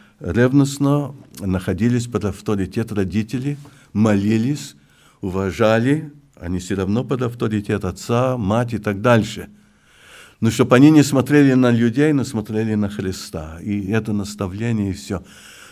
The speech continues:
Но знаете, это не только славянские церкви, это и американские церква. Это трудно, трудно.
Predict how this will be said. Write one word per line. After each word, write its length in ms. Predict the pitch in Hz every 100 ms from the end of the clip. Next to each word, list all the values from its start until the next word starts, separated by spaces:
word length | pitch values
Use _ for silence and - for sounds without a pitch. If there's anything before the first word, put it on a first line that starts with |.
| _
Но 120 | 113 113
знаете, 320 | 139 143 139
это 160 | 127
не 120 | 143 139
только 280 | 156 156
славянские 520 | 135 139 131 120 120 98
церкви, 360 | 104 92 104
это 180 | 104 - - -
и 120 | 110
американские 680 | 107 104 98 104 92 - -
церква. 480 | - - 80 76 - _ _ -
Это 220 | 104 123
трудно, 520 | - 101 104 92 - -
трудно. 420 | - 90 90 85